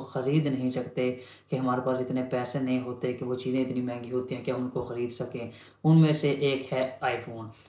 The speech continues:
iPhone का जो craze है वो मेरी तरह और कई लोगों को होता है कि यार iPhone होना चाहिए और जितना latest model हो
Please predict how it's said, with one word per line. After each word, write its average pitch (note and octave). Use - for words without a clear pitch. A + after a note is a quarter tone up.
iPhone E3
का D#3+
जो C#3+
craze C3
है B2+
वो E3
मेरी C#3+
तरह C3+
और F3
कई C#3
लोगों B2+
को B2+
होता B2
है B2
कि C3
यार B2+
iPhone C3
होना B2
चाहिए B2+
और C#3
जितना C#3
latest C3
model B2
हो B2+